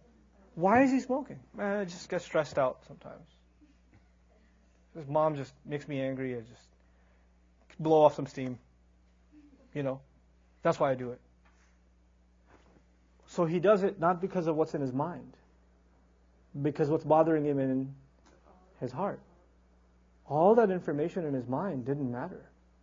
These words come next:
And even at the point of purchase of this pack of cigarettes, on the side of the pack, the Surgeon General gave him a khutbah. And that didn't matter.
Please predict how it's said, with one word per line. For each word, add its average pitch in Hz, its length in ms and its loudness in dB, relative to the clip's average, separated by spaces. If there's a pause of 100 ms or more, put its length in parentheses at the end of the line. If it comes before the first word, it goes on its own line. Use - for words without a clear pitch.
And 147 140 -4
even 208 180 2
at 160 80 -2
the 160 80 -2
point 175 300 -4
of 139 120 -10
purchase 196 440 -2
of 127 100 -10
this 123 220 -12
pack - 240 -6
of 135 100 -16
cigarettes, 131 580 -8 (380)
on 151 100 -6
the 135 60 -4
side 190 280 -4
of 156 60 -8
the 120 60 -10
pack, 196 480 -10 (240)
the 143 80 -8
Surgeon 202 460 0
General 170 360 2
gave 139 160 -2
him 131 140 -4
a 117 40 -6
khutbah. - 340 -14 (2000)
And 185 200 0
that 254 200 4
didn't 147 240 0
matter. 113 320 -10